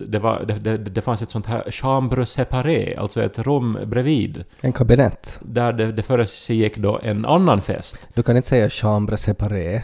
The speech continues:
Speaker 2: för att då tänker man bara på att han har såna här venetianska masker och, och har avancerat sex i rummet bredvid.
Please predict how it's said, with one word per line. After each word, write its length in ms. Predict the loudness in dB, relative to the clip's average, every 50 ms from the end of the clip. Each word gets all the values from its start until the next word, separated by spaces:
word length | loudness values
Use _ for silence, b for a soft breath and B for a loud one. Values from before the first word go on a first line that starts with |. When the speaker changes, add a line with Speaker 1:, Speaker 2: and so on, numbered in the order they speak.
| -4
Speaker 2:
för 160 | 0 2 4 4
att 200 | 4 2 -2 -12 -16
då 240 | -14 -8 -4 -2 0
tänker 300 | 2 2 0 2 2 0
man 120 | 2 2
bara 140 | 2 0 0
på 280 | 0 0 0 0 0
att 140 | 0 -2 -2
han 120 | -2 -2 0
har 200 | 0 0 0 0
såna 240 | 0 0 0 2
här 280 | 2 2 2 2 -2 -4 B B B B B B B B B
venetianska 760 | 2 2 2 2 2 4 6 6 6 6 4 2 2 2 2
masker 720 | 4 4 4 2 0 0 0 -2 -2 -2 -2 -6 -6 -4
och, 280 | -2 -2 0 0 -2 -2
och 80 | -2
har 200 | 0 0 0 0
avancerat 840 | -2 -2 -2 -2 0 0 2 4 4 6 6 4 2 0 -2 -2 -2
sex 500 | 0 0 0 -2 -2 -2 -4 -2 -2 -2
i 120 | -4 -4
rummet 300 | -4 -4 -4 -6 -6 -6
bredvid. 360 | -4 -4 -4 -2 -4 -6 -6